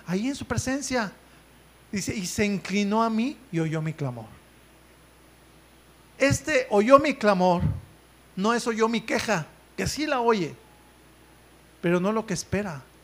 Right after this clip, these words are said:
Esto es, escuchó mi oración, mi petición. Dios escucha al que espera pacientemente en Él. ¿Cómo hay que esperar en Dios?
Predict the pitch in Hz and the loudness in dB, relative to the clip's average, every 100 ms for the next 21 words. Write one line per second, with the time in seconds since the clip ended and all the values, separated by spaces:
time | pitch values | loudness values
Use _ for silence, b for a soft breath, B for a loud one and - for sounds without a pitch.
0 | - - - - - - - 175 254 220 | -20 -20 -20 -20 -20 -18 -6 -4 -2 -4
1 | - - - 156 - 180 226 214 233 214 | -6 -20 -4 -4 -2 -4 -2 0 2 4
2 | 185 - 196 214 214 208 185 - 175 165 | 2 2 0 2 0 -2 -2 -2 -2 -4
3 | - 185 190 196 - - - - - - | -8 -4 -4 -4 -10 -16 -20 -20 -20 -20
4 | - - B B - 165 208 269 269 220 | -20 -20 B B -8 0 4 4 4 -2
5 | - 226 233 202 175 165 - - - 160 | 0 2 2 2 0 -2 -10 -20 -10 -4
6 | 160 160 160 147 - - 180 170 151 - | -4 -4 -6 -6 -6 -2 0 0 -4 -6
7 | 151 170 156 160 143 143 139 127 123 127 | -6 -6 -6 -4 -4 -4 -4 -8 -10 -14
8 | - - - - - - - - - - | -18 -20 -20 -20 -20 -20 -20 -20 -20 -20
9 | - - - - - 208 220 214 220 220 | -20 -20 -20 -10 0 2 2 0 -4 0
10 | 190 208 214 247 175 160 226 262 | 0 2 0 -4 -4 -2 -2 -4